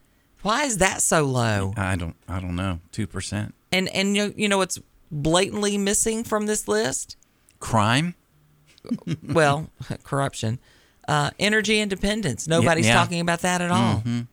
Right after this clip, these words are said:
Speaker 1: in
Speaker 2: Yeah.
Speaker 1: this.
Speaker 2: Yeah, I know people are really concerned about crime. It doesn't show up, which is silly. You know, I,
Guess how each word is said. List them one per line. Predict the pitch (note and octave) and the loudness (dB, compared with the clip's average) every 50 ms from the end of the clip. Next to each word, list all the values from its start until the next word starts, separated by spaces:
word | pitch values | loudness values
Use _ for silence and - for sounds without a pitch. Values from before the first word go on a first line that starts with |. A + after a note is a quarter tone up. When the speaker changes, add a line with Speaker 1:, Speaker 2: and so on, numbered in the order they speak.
| _ _ _ _ _ - | _ _ _ _ _ -6
Speaker 1:
in | - G#2+ | -2 0
Speaker 2:
Yeah. | G#2+ A2 | 0 0
Speaker 1:
this. | A#2 G#2 - B2+ - - - _ _ _ _ _ _ _ _ _ _ _ _ _ _ _ _ _ _ _ _ _ _ _ _ | 0 -2 -4 -6 -8 -10 -12 _ _ _ _ _ _ _ _ _ _ _ _ _ _ _ _ _ _ _ _ _ _ _ _
Speaker 2:
Yeah, | - A2+ A#2 A#2 | -2 0 2 2
I | B2+ | 4
know | B2+ C#3+ D3 | 2 2 2
people | - C#3 D3+ D3 A#2+ | 2 2 2 2 2
are | G#2+ G2+ | 2 2
really | F#2 F#2+ A#2+ C3 B2+ B2 | 4 2 2 2 2 0
concerned | - A#2+ G#2+ - - G#2+ G#2 G2+ | -2 -2 -2 -2 -2 -2 0 0
about | F#2+ G2 F#2 - | 2 0 0 0
crime. | - G#2 G#2+ A#2 A2 G2 | -2 -4 -2 -2 -2 -2
It | G2 F#2 | -2 -2
doesn't | F#2 F#2 F2 E2+ E2 | -2 -4 -4 -4 -6
show | D2 - F#2+ D#2 D#2 E2 | -6 -6 -6 -4 -4 -4
up, | E2+ E2+ E2 - _ _ _ _ _ _ _ _ _ _ _ _ _ _ _ _ _ - | -4 -6 -6 -8 _ _ _ _ _ _ _ _ _ _ _ _ _ _ _ _ _ -16
which | - D#2+ F2+ F2 - - | -10 -8 -8 -8 -8 -8
is | D#2 | -8
silly. | - - - F2+ F#2+ G2+ E2 C2+ D#2 _ _ _ _ _ _ _ _ _ _ _ _ _ _ _ _ _ _ _ - - | -6 -6 -4 -4 -4 -4 -6 -8 -10 _ _ _ _ _ _ _ _ _ _ _ _ _ _ _ _ _ _ _ -20 -18
You | - D2+ | -16 -14
know, | D#2+ D#2+ D#2 _ _ _ - | -14 -14 -16 _ _ _ -14
I, | E2 E2 C#2+ C#2+ | -12 -10 -10 -10